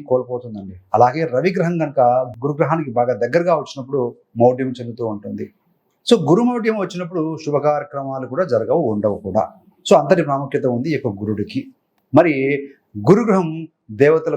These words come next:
గురువు అంటారండి. జ్ఞానానికి, విద్యకు, ధర్మానికి కారకుడు ఈ యొక్క గురుగ్రహం. ఈయన ఏంటంటే సంపదనిస్తాడు,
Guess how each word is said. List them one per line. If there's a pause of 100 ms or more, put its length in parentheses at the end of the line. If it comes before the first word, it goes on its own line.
(120)
గురువు
అంటారండి. (320)
జ్ఞానానికి, (220)
విద్యకు, (340)
ధర్మానికి
కారకుడు (220)
ఈ
యొక్క (140)
గురుగ్రహం. (460)
ఈయన
ఏంటంటే (600)
సంపదనిస్తాడు,